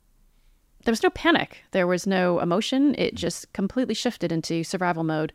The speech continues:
Speaker 2: Really?
Speaker 1: And I knew I don't have enough time to swim to either side. And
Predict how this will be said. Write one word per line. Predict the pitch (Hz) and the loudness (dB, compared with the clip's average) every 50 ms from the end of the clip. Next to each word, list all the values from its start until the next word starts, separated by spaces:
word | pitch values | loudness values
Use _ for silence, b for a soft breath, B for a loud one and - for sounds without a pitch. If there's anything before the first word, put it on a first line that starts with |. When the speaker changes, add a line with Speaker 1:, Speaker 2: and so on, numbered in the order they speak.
| B B B | B B B
Speaker 2:
Really? | 101 101 104 101 98 90 92 90 _ - | -12 -10 -10 -10 -10 -12 -14 -16 _ -4
Speaker 1:
And | - 170 | -2 0
I | 175 180 | 2 2
knew | 185 185 190 190 190 - | 2 4 4 2 2 2
I | 180 180 | 0 0
don't | 196 196 196 | 0 2 2
have | 208 208 190 | 0 0 0
enough | 185 170 170 - | 0 -2 -2 -2
time | - 180 196 220 220 214 | -2 0 0 2 0 0
to | 220 | -2
swim | - - 202 196 190 190 | -2 -2 -2 -2 -2 -2
to | - - 185 | -2 -4 -4
either | 175 170 | -4 -4
side. | 170 - - 165 165 170 175 175 - b b b b b b b b b b - | -4 -4 -4 -4 -4 -4 -6 -8 -10 b b b b b b b b b b -6
And | - 165 160 160 160 - | -2 -2 0 0 -2 -4